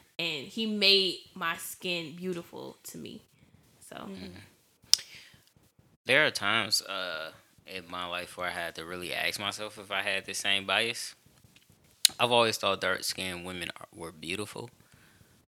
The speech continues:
Speaker 2: Um, but if you look at my dating, has any serious relationship I've been in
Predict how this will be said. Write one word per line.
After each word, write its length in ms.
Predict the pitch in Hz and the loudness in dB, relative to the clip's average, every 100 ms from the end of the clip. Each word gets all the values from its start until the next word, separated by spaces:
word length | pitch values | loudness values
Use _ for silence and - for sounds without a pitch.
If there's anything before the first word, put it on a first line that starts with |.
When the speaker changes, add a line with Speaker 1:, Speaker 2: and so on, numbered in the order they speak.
| 90 | -8
Speaker 2:
Um, 380 | 87 85 87 87 | -6 -6 -8 -8
but 160 | 90 | -6
if 160 | 87 - | -6 -10
you 80 | 92 | -8
look 180 | 90 | -8
at 120 | 80 85 | -8 -10
my 140 | 87 101 | -12 -8
dating, 340 | - 87 82 | -6 -4 -6
has 140 | - - | -10 -10
any 240 | 185 190 82 - | -6 -6 -6 -6
serious 500 | - 95 90 82 - | -2 0 0 -2 -4
relationship 600 | - 170 - - - 165 | -4 -4 -2 -4 -4 -4
I've 160 | 160 160 | -6 -4
been 200 | 160 165 | -4 -2
in 120 | - | -4